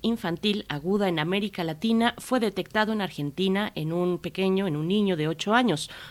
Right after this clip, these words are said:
por lo que este país se suma a la lista de casos reportados alrededor del mundo. En este caso particular, se sabe que el menor está internado en el Hospital de Niños de la ciudad de Rosario,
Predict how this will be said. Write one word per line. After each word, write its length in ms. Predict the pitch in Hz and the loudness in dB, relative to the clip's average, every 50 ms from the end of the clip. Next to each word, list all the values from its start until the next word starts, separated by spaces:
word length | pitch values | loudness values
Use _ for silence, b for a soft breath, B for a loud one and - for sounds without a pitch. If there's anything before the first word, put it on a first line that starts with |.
| B B | B B
por 120 | 185 165 | 0 2
lo 120 | 170 165 | 2 2
que 180 | 156 170 165 165 - | 2 2 2 2 2
este 240 | 185 185 - - 160 | 2 0 0 -4 -2
país 260 | - 170 202 220 214 | 0 0 0 2 0
se 140 | - - 160 | -2 -2 -2
suma 300 | - - 262 262 240 196 | -2 0 2 2 2 2
a 20 | |
la 100 | 151 135 | 0 -2
lista 300 | 143 165 175 - - 165 | -2 -4 -4 -4 -4 -4
de 100 | 143 139 | -4 -4
casos 300 | - 175 190 - 214 202 | -4 -4 -4 -4 -4 -4
reportados 580 | 185 165 - 151 147 - 180 175 180 208 - - | -4 -4 -4 -6 -4 -2 -2 0 0 -2 -4 -4
alrededor 440 | 151 139 147 147 151 147 175 175 156 | -4 -2 -2 -2 0 0 0 0 0
del 120 | 165 165 | 0 2
mundo. 380 | 185 202 214 208 185 151 147 - B B B B B | 2 4 4 4 2 0 -2 -4 B B B B B
En 120 | B 156 170 | B 0 2
este 340 | 175 - - - 185 165 165 | 0 0 0 0 0 0 2
caso 380 | - 190 208 - - 170 156 | 0 -2 -2 0 -2 -2 -2
particular, 580 | - 147 151 - 165 - 165 165 180 190 202 202 B B B | -2 -4 -2 -4 -4 -2 0 2 4 2 2 0 B B B
se 140 | B - 165 | B -8 -6
sabe 260 | 156 - 180 180 185 | -2 0 2 2 2
que 280 | 185 - 175 151 151 156 | 2 2 2 2 2 0
el 160 | - 156 156 156 | 0 0 0 0
menor 400 | 165 165 190 220 240 240 208 - - | 0 2 2 4 4 2 2 0 -2
está 340 | 170 160 - - 185 185 - - | -2 -2 0 0 0 0 0 0
internado 480 | 185 156 151 151 143 156 170 180 180 | -2 -4 -4 -4 -4 0 0 2 2
en 80 | 165 151 | 2 0
el 100 | 143 139 | 0 -2
Hospital 380 | 147 - - 147 - 170 170 165 | -4 -6 -8 -6 -4 -4 -4 -2
de 80 | 165 | -2
Niños 340 | 165 175 175 175 170 165 156 | -2 0 0 0 -2 -2 -4
de 80 | 147 135 | -4 -6
la 80 | 131 | -6
ciudad 260 | 135 156 151 147 151 | -4 -4 -4 -2 -2
de 80 | 151 170 | -2 -2
Rosario, 440 | 180 202 - 247 233 220 233 240 | -2 0 2 2 2 4 2 0